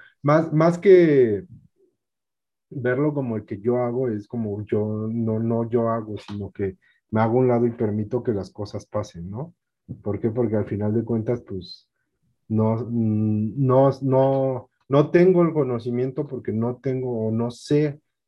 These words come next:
desde la perspectiva de ustedes cómo funcionan las cosas, entonces hay que permitir que hable la experiencia.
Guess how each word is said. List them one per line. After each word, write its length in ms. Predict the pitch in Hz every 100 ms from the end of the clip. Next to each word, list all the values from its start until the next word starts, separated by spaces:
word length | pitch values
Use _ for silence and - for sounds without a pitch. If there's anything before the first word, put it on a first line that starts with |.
| _ _
desde 460 | - 117 107 107 104
la 480 | 104 101 101 101 -
perspectiva 680 | 113 - 110 - 123 135
de 80 | 123
ustedes 420 | - 123 123 120 -
cómo 300 | 131 135 131
funcionan 460 | 120 120 113 120
las 160 | 110 -
cosas, 320 | 104 120 -
entonces 360 | 101 110 104 117
hay 120 | 113
que 100 | 120
permitir 480 | 123 110 101 117 110
que 100 | 117
hable 200 | 110 117
la 120 | 107
experiencia. 760 | - - 98 107 107 - 160